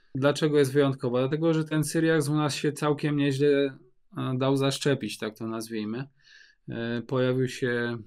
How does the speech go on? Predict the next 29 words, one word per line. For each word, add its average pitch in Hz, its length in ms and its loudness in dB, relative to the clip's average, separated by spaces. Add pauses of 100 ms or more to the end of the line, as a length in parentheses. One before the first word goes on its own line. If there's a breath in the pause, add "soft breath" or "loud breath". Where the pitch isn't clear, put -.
(340)
no 143 180 -2
nie 151 160 4
sposób 160 440 2
mówić 165 300 2
o 156 60 4
Cyriaksie, 156 540 2 (280)
o 143 100 -2
Cyriaksie 156 540 0
w 147 120 -10
Polsce, 147 600 -2
nie 143 140 -4
wspominając 139 920 -4
Olka 135 320 -2
Lizaka 139 580 -2
i 131 120 -4
firmy 131 340 -2
Reha 123 240 -10
Plus, 127 440 -4
no 131 120 -14
bo 131 120 -10
tak 131 200 -8
naprawdę 131 520 -6 (220)
w - 40 -8
dwutysięcznym 139 680 0
roku 131 360 0
to 139 140 -2
na 127 140 0
jego 127 220 -2
zaproszenie, 127 840 -8